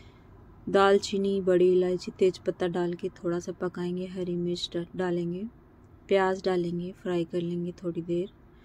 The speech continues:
आलू डाल देंगे, गाजर,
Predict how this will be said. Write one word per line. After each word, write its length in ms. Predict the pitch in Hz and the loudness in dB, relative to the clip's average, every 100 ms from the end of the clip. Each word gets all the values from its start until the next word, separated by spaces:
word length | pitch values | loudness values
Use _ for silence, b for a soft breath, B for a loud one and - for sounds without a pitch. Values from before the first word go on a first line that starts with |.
| b b b - | b b b -2
आलू 300 | 185 185 185 | 2 6 6
डाल 320 | 185 180 170 | 6 4 4
देंगे, 420 | 175 170 170 190 233 - - - - - - _ - - - - | 2 0 -2 -4 -6 -14 -20 -20 -20 -20 -20 _ -20 -20 -20 -4
गाजर, 560 | 185 175 165 180 185 | 0 0 2 0 0